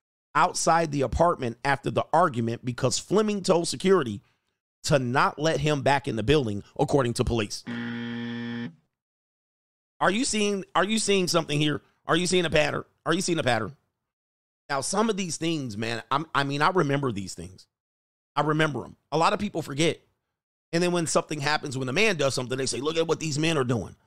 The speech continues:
And I'm always like, "Co-, women are doing them too," <laughs> right? And they probably do them more, but they just go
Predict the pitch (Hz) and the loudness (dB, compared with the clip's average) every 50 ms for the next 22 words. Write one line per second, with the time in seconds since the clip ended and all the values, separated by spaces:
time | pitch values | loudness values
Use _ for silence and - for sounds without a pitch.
0 | _ _ _ _ _ 160 180 202 202 190 180 160 151 131 139 139 143 127 - 147 | _ _ _ _ _ 2 2 2 4 2 2 2 0 0 -2 -2 -2 -2 -6 -8
1 | - - _ 123 110 123 156 202 302 185 165 160 160 156 156 151 - - 403 - | -10 -8 _ -6 -4 -2 -2 0 0 0 0 2 0 0 0 -2 -4 -10 -14 -18
2 | - _ _ _ _ _ _ _ _ _ - - - - - - - 147 - - | -20 _ _ _ _ _ _ _ _ _ -20 -20 -16 -16 -16 -10 -10 -8 -4 -2
3 | 147 - - - _ _ _ _ _ _ _ _ _ _ _ _ _ _ _ _ | -2 -2 -4 -6 _ _ _ _ _ _ _ _ _ _ _ _ _ _ _ _
4 | _ _ _ _ 165 175 190 196 180 180 214 214 196 175 170 175 147 160 160 147 | _ _ _ _ 0 0 2 2 4 2 2 2 2 0 -2 0 0 0 0 0
5 | 147 147 147 - - 123 135 147 185 190 180 139 120 131 139 127 135 131 - 135 | 0 -2 -2 -6 -4 0 4 6 8 8 6 6 4 0 0 0 0 0 0 -4
6 | 151 110 131 120 - - 123 117 113 113 110 - | -4 -4 -4 -6 -2 0 0 0 0 -2 -4 -10